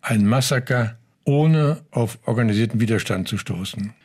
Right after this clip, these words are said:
Die für die Sicherheit verantwortliche Division der israelischen Armee war schon seit Wochen zum Schutz der Siedler in der Westbank im Einsatz.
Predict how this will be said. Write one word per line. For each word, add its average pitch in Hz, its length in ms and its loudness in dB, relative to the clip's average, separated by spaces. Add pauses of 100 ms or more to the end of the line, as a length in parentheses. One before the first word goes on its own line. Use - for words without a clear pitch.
(580)
Die 135 340 2
für 131 220 0
die 117 120 2
Sicherheit 131 460 0
verantwortliche 117 500 0
Division 113 560 2
der 110 120 0
israelischen 117 460 0
Armee 104 580 2
war 101 200 0
schon 110 240 0
seit 95 300 -2 (260)
Wochen 110 460 0 (160)
zum - 240 -2
Schutz 131 260 0
der 104 160 -2
Siedler 123 320 0
in 104 120 0
der 98 120 0
Westbank 107 440 -2
im 95 100 -2
Einsatz. 87 580 -6